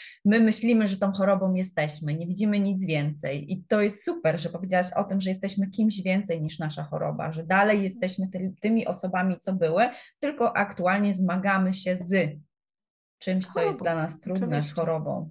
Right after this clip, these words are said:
Speaker 1: Mhm.
Speaker 2: Dokładnie, po prostu jest to jakieś zadanie, które m-, po prostu musimy wykonać. I nawet, y, zauważ, mówię zadanie, a nie wyzwanie, a już nie daj Boże, absolutnie nie walka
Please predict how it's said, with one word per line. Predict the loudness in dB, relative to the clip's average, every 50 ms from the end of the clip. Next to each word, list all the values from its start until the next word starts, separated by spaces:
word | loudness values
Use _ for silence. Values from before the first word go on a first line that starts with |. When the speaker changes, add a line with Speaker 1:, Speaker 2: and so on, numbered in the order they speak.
| -12 -4
Speaker 1:
Mhm. | -2 -2 -2 0 0 0 0 0 -2
Speaker 2:
Dokładnie, | -4 -6 -6 -8 -8 -8 -10 -12
po | -12 -16 -14
prostu | -8 -8 -8 -8 -8 -8 -6
jest | -6 -6 -6 -6
to | -6
jakieś | -6 -6 -4 -4 -6 -4
zadanie, | -2 -2 -2 0 0 -2 -2 0 0 0 0 -2 -4 _ _ _ _ -20 -20 -20 _ _
które | _ -6 -2 -2 0
m-, | 0 0 -2 -4 _ _
po | _ -14
prostu | -12 -12 -10 -4 -2 -2
musimy | -2 0 0 0 0 2
wykonać. | 0 -2 -4 -4 -8 -8 -10 -12 -14 -10
I | -8 -6
nawet, | -6 -4 -4 -6 -6 -4 -4
y, | -4 -6 -6 -8 -16 -20 _ _
zauważ, | -2 2 2 4 4 2 0 0
mówię | 0 -2 0 0 0 -2
zadanie, | -2 -2 -2 0 0 2 2 0 0 -2
a |
nie | -4 -4 -4 -4
wyzwanie, | -4 -6 -4 -2 0 0 0 -2 -2 -4 -4 -4 -6 _ _ _ _ -20 -20 -20 -20 -10
a | 0 0
już | 0 2 2 0
nie | -2 0
daj | 0 0 0
Boże, | 0 0 0 0 -2
absolutnie | -2 -4 -2 -4 -4 -4 -4 -6 -4 -2
nie | 0 0 0 0
walka | 0 0 0 0 -2 -6 -6 -6 -4 -4 -4